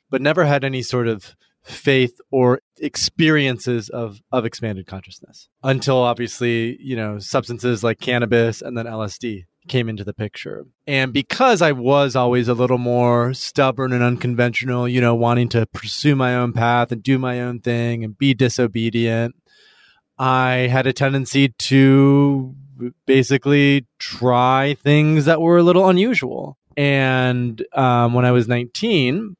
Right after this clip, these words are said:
I had recently, I would say,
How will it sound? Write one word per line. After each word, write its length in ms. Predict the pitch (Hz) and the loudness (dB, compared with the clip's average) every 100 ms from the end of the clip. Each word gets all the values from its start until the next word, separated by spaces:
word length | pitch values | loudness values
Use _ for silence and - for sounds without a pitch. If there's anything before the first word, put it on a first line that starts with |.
| - | -6
I 520 | 135 127 127 123 123 | -2 0 2 2 0
had 320 | 120 127 120 123 | 0 0 -2 0
recently, 1000 | 175 170 185 175 151 147 139 135 135 | 0 2 0 0 -2 -2 0 -2 -4
I 160 | - 131 | -4 -4
would 220 | 131 123 | -2 -2
say, 800 | - 131 127 123 120 120 117 104 | -4 0 2 2 2 0 -4 -6